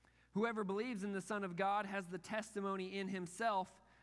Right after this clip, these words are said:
Whoever does not believe God has made him a liar."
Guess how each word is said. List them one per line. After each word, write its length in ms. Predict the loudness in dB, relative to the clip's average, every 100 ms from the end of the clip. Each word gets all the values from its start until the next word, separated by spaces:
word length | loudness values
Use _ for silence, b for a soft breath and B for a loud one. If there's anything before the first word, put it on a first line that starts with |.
| b _
Whoever 440 | 0 2 2 0 0
does 220 | 0 0
not 440 | 2 4 2 0
believe 500 | 0 2 2 2 0
God 440 | 0 2 4 2 0 B B
has 300 | 2 2 2
made 440 | 0 2 2 2 0
him 400 | 0 -2 -2 0
a 140 | 0
liar." 720 | 2 2 4 2 2 -2 -6